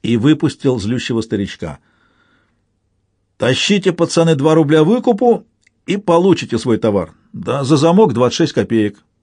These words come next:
Самсон взглянул на таракана, подумал и сказал: «А про казармы ты зря.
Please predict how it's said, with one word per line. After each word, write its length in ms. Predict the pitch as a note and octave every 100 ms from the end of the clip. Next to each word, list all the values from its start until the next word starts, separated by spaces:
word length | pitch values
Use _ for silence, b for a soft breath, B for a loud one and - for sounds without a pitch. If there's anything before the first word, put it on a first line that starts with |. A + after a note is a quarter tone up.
| _
Самсон 600 | - G#2+ G2 C3 B2+ A#2 _ _ _
взглянул 520 | G#2 F2+ G#2+ C3 A#2+
на 120 | G#2 G2+
таракана, 640 | A2 G#2+ D3 D#3 D3 B2+ _ _ _
подумал 560 | - F2 B2 D#3+ D3 A2
и 40 |
сказал: 440 | - A2+ A2+ C3+ - b b b b b b b b _ _ _ _
«А 100 | -
про 160 | C3 C#3+
казармы 460 | D#3 B2 C3+ B2+ A2+
ты 100 | A#2
зря. 400 | G2+ G#2 A2